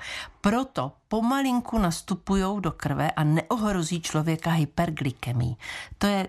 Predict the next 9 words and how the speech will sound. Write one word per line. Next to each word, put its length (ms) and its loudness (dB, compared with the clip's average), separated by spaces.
další 420 0
výhoda 400 -2
červené 500 2
řepy. 300 -6
Eh, 40 4
víte, 300 2
ona 200 0
se 180 -2
dříve 480 0